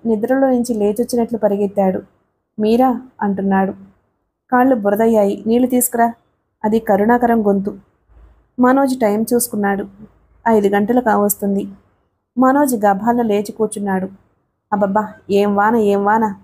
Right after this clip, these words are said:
కరుణాకరం లోపలికొచ్చాడు. "ఏమిటిప్పుడొచ్చారు?" అడిగాడు మనోజ్. "బామ్మగారు పంపారు."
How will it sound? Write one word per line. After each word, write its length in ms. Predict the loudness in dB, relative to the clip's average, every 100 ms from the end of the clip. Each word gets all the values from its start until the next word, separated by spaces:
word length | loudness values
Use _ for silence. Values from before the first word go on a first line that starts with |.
| _ _ _ _ -2
కరుణాకరం 560 | 2 2 2 2 2
లోపలికొచ్చాడు. 720 | 2 2 -2 -4 -4 -2 -4 -6 -16 _ _ _ _ _ _ _ _ _ 0
"ఏమిటిప్పుడొచ్చారు?" 960 | 2 2 0 0 0 0 2 0 -2 -10 _ _
అడిగాడు 360 | -4 0 0 0
మనోజ్. 440 | 0 0 0 -4 -12 _ _ _ _ _ _ _ _ _ -4
"బామ్మగారు 480 | -2 0 0 -2
పంపారు." 460 | -2 -4 -2 -2